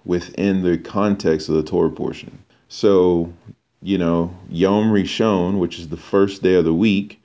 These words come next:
you start with the first aliyah, and you glean everything from that aliyah. So, for example, one of the sources that I get to glean from is the Daily Wisdom.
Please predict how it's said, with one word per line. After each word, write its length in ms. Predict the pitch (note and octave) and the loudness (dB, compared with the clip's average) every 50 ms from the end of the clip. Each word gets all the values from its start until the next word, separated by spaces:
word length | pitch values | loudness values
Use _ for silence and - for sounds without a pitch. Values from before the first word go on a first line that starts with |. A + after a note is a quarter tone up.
| _ _ _ _ | _ _ _ _
you 160 | - F2+ F2 | -12 -10 -10
start 340 | E2 - - G#2 F#2+ F#2+ G2 | -8 -2 2 4 4 6 6
with 320 | G2 F#2+ E2+ - - - - - | 6 4 4 0 -6 -14 -8 -4
the 120 | D#2+ F2 | -4 -4
first 360 | E2+ - - F#2+ G2 F#2+ F#2+ - | -2 0 2 2 4 2 2 2
aliyah, 540 | E2 A2 A#2 G#2+ E2 D2+ C#2+ B1+ B1 - - - - _ _ _ _ _ _ - | 2 2 4 4 2 2 0 -2 -6 -10 -14 -20 -20 _ _ _ _ _ _ -12
and 400 | - E2 F2+ F2 F2 E2+ E2+ E2+ | -8 -4 -2 -2 0 0 0 0
you 140 | E2+ F2 E2+ | 0 0 -2
glean 560 | D#2+ D#2 E2+ F2 F#2+ G2 G2 G2 G2+ F#2+ F2+ | -4 -2 -2 0 2 2 4 2 2 0 0
everything 580 | G1+ - G2 G2+ G#2 G#2 G#2 - G#2+ G#2+ G#2 G#2 | 0 0 0 2 0 0 0 0 -2 0 -2 -4
from 220 | G#2 - G2+ G2+ | -4 -4 -2 0
that 180 | G2 F#2+ F#2 - | 0 0 0 0
aliyah. 500 | - G2 G2 F#2+ F2+ D#2+ D2+ C#2+ D2+ - | 0 0 0 0 0 0 -2 -4 -6 -6
So, 440 | - - - F2 F2+ F2+ F2 E2 E2+ - _ - - _ _ _ _ _ _ | -6 -2 0 2 2 2 0 -2 -6 -12 _ -20 -20 _ _ _ _ _ _
for 280 | - - E3 F3 D#3 | -2 2 4 4 4
example, 680 | C3 F2+ D#2 D2+ E2 D#2+ D#2 D2+ D2+ D2 C#2+ D2+ E2 A#2+ - _ _ _ _ _ _ | 4 2 0 0 0 2 0 0 -2 -4 -4 -6 -6 -6 -10 _ _ _ _ _ _
one 220 | - F#2+ G#2 A#2+ B2 | -2 0 2 4 4
of 220 | A2+ G2 G2 - | 2 0 -2 -4
the 100 | - F2+ | -4 -4
sources 540 | F2 - - A#2 B2+ C3 B2+ A#2 G#2 G2 F2 | -2 0 4 6 6 6 4 2 0 0 2
that 120 | F#2+ F#2 | 2 2
I 100 | F2+ F2 | 2 2
get 240 | E2+ D#2+ F#2 F#2 - | 2 0 -2 -2 -2
to 80 | - E2+ | -4 -8
glean 380 | D#2+ D#2+ F#2 F2+ F2 F2 E2+ E2 | -6 -4 -2 -2 0 0 -2 -4
from 440 | - - F2+ F2 F2 F2+ F#2+ G#2 G2+ | -4 -4 -2 -2 -2 -2 -4 -4 -2
is 200 | - F#2+ F#2+ E2 | -2 -2 -2 -2
the 120 | D#2 F2 D#2+ | -2 -4 -4
Daily 420 | D2+ D#2 F2 F#2 G#2 A2 A2+ A2 | 0 2 4 4 4 4 2 2
Wisdom. 680 | F#2+ F2+ A2 A#2 B2 A2+ - - D#2+ D2 D#2 F#2+ B2 C#3+ | 2 4 4 4 4 4 2 0 0 0 -2 -4 -8 -10